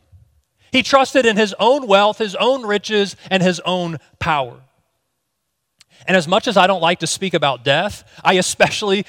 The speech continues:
don't like to speak about hell. I guess because it conjures up these negative images of this fire and brimstone preacher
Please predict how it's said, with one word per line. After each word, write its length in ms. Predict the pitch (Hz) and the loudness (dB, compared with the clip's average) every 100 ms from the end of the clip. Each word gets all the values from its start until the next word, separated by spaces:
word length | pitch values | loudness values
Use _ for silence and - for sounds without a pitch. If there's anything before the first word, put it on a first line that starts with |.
| - | -6
don't 200 | 151 175 | -4 0
like 180 | 160 160 | 0 0
to 80 | 147 | -4
speak 280 | - 156 147 | -6 -6 -2
about 260 | 123 117 | -2 -2
hell. 380 | 120 185 110 _ _ _ _ _ _ _ _ _ _ _ _ - | -4 -6 -8 _ _ _ _ _ _ _ _ _ _ _ _ -2
I 80 | 196 | 2
guess 180 | 214 - | 2 0
because 320 | 311 247 226 | 2 2 2
it 80 | 202 | -2
conjures 460 | 202 196 196 165 | 0 0 -2 2
up 180 | 180 185 | 0 2
these 300 | 175 175 156 | -2 -2 -2
negative 360 | 151 175 175 151 | 0 0 2 0
images 520 | 160 185 190 196 180 | -2 -4 -4 -4 -2
of 140 | 160 | -4
this 200 | 156 156 - | -4 -6 -6
fire 420 | - 175 190 185 | 0 2 4 2
and 160 | 170 139 | -2 -2
brimstone 520 | 160 180 - 175 165 | -4 -4 -4 -6 -6
preacher 540 | - 165 - 190 196 | -6 -6 -4 -6 -8